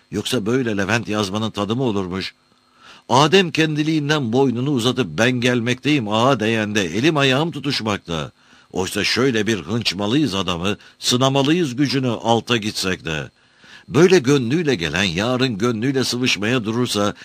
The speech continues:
denizin ortasında Kadiri dervişleri gibi cavlağa soyunuruz ki, Cenevizli Dorya kıvancından köçekliğe dura. "Yok kocalarım," dedi reis. "Bilmektesiniz ki kişi denizi istemezleyebilir.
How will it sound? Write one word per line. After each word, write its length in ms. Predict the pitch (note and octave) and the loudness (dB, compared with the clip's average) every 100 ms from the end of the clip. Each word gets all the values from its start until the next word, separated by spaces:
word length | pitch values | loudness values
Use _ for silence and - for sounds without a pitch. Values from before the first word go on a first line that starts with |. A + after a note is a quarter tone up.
| - - | -8 0
denizin 360 | D3 D#3+ F3 | 2 2 0
ortasında 600 | F#3+ D3+ D3+ C#3+ D3+ C3+ | 0 -2 -2 -2 0 -2
Kadiri 580 | - B2+ A#2 C3 C3+ D#3 | 0 -2 0 0 2 0
dervişleri 580 | B2+ A#2+ A#2 - A#2+ B2+ | 0 0 0 -2 -2 -2
gibi 300 | A#2+ A2 E2+ | -2 -2 0
cavlağa 480 | A2+ A#2+ A#2 B2 C#3+ | 0 0 0 0 0
soyunuruz 580 | B2+ C3+ B2 C#3+ G3 - | 0 -2 0 -2 -2 0
ki, 240 | E3+ G#2 - - - | 0 0 -4 -18 -6
Cenevizli 720 | D#2+ F2 G#2+ A2+ F#2+ G#2 D2+ | -4 -2 0 -2 -2 -4 0
Dorya 380 | A2 G2 G#2 G2 | 0 0 0 -2
kıvancından 680 | A2+ A#2 G#2 A2+ A2+ A2 | 0 0 0 -2 -2 -2
köçekliğe 640 | F#2+ A#2 - B2+ G#2 B2+ B2 | -2 -2 0 0 0 0 0
dura. 340 | A2 F2+ D2+ - _ _ _ _ _ _ _ _ _ _ _ _ - _ - | -2 -2 -6 -10 _ _ _ _ _ _ _ _ _ _ _ _ -20 _ -8
"Yok 480 | D#2 F2+ F2 E2+ | -2 0 0 -2
kocalarım," 580 | - D#2 D#2+ D#2+ D#2+ E2+ | -6 -6 -4 -4 -4 -4
dedi 220 | E2 D#2 | -6 -6
reis. 340 | D#2 D#2 D2+ - _ _ _ | -6 -6 -8 -10 _ _ _
"Bilmektesiniz 880 | E2+ C#3 C#3 E3 - D#3+ D3+ D#3 F3+ | 0 2 4 4 2 0 2 0 0
ki 160 | D#3 C3 | -2 0
kişi 340 | C3 D3 A2+ | 0 0 2
denizi 360 | A#2 B2+ G2+ C3 | 0 0 -2 -4
istemezleyebilir. 1200 | A2 B2 A2+ G#2 G#2 E2+ F#2+ F2+ E2 D2+ D2 C2+ | -2 -2 0 2 2 0 0 0 0 -4 -6 -8